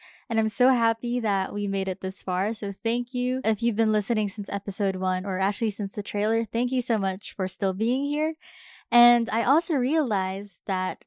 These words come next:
it's a cool coincidence, actually. This tenth episode happens to be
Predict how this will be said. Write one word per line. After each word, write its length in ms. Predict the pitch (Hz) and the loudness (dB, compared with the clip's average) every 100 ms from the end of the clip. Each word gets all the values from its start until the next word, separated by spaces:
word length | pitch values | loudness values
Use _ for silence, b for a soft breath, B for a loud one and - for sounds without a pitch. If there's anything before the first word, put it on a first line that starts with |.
| - | -8
it's 180 | 220 254 | -4 -2
a 60 | |
cool 180 | - 349 | 2 2
coincidence, 640 | - 233 233 240 202 190 | 4 2 2 0 -4 -4
actually. 640 | - 190 - 208 185 170 190 | -4 -6 -8 -10 -10 -10 2
This 300 | 247 294 - | 2 2 -2
tenth 400 | - 226 226 - | -4 -2 -2 -4
episode 720 | 185 196 202 196 196 180 170 | -4 -4 -4 -4 -4 -4 -4
happens 600 | - - 240 262 294 277 - | -10 -4 -2 0 -2 -4 -4
to 140 | 254 | -4
be 400 | 220 202 202 | -2 -4 -6